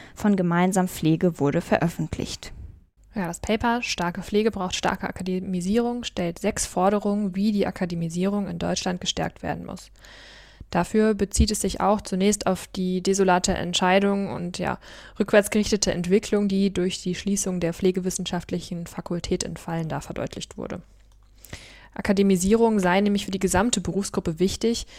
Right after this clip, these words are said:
Speaker 2: um die Professionalisierung voranzubringen und habe auch konkreten Einfluss auf das direkte pflegerische Handeln, da Grundlagenforschung sowie Methoden- und Instrumentenentwicklung ja primär an Universitäten und Hochschulen durchgeführt wird.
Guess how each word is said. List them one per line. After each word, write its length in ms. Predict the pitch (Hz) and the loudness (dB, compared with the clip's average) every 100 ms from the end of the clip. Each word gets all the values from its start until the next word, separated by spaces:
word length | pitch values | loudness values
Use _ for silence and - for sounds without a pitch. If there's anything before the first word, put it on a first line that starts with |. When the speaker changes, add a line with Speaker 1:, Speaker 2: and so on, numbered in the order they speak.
| - - - | -20 -20 0
Speaker 2:
um 160 | 214 | 2
die 80 | 220 | 4
Professionalisierung 840 | 208 202 - 185 180 175 175 170 | 4 0 0 0 0 2 0 0
voranzubringen 840 | 165 160 170 233 240 - 233 240 254 _ - | -2 -2 -2 -2 -4 -4 -4 -4 -10 _ -2
und 120 | 196 | 2
habe 220 | 208 214 | 6 6
auch 60 | 208 | 6
konkreten 420 | 202 185 220 208 | 2 2 0 2
Einfluss 460 | - 185 208 202 - | 0 0 2 0 0
auf 120 | 190 | -2
das 160 | - 180 | -2 -2
direkte 380 | 185 190 208 | 0 0 -2
pflegerische 540 | 190 190 185 170 165 170 | -2 0 2 2 0 -2
Handeln, 500 | 170 185 202 214 226 | -4 -4 -4 -4 -8
da 340 | 190 165 175 190 | -4 0 0 0
Grundlagenforschung 1160 | 196 208 202 190 185 190 - 180 185 185 180 185 | 0 -2 0 0 0 -2 0 0 2 0 -2 -2
sowie 420 | 175 170 185 180 | -2 0 0 0
Methoden- 560 | 170 - 208 214 208 | -2 0 4 4 2
und 140 | 180 160 | -2 -4
Instrumentenentwicklung 880 | 170 - 180 190 196 180 180 196 185 | -2 0 0 0 -2 -2 -4 -4 -4
ja 140 | 175 | -4
primär 580 | - - 214 185 185 - | -2 0 0 0 0 -2
an 180 | 160 160 | -6 -6
Universitäten 760 | 170 175 170 160 - 185 - 190 | -4 -2 -2 -2 -4 -4 -4 -6
und 220 | 190 - | -4 -4
Hochschulen 340 | 190 - 156 | -6 -6 -6
durchgeführt 480 | 151 - - - - | -6 -8 -10 -14 -12
wird. 220 | - - | -12 -12